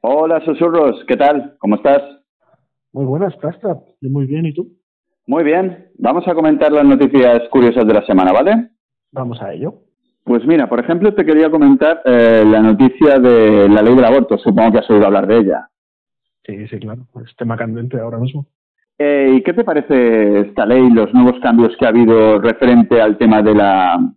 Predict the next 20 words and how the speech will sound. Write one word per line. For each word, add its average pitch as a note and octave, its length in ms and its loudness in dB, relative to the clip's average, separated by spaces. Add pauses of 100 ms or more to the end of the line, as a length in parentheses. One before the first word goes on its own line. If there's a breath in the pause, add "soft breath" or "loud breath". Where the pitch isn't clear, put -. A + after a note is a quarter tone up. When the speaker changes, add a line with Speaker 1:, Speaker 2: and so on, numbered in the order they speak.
(260)
Speaker 1:
de A#2 200 4
la C3 80 4
menstruación C3+ 500 2
de G#3+ 60 2
las F#3+ 160 0
mujeres? G#2 480 0 (320)
¿Has B2+ 140 -2
oído E3+ 260 4
esa D3+ 200 -2
parte? A#3 400 0
¿Has A#2+ 180 -4
leído B2+ 380 4
esa B2+ 180 0
parte? F#3 300 0 (680)
Speaker 2:
Lo B2 140 -8
de A2+ 80 -8
la G#2+ 100 -14
baja C3 300 -10 (500)
por B2+ 260 -8
menstruación B2+ 840 -8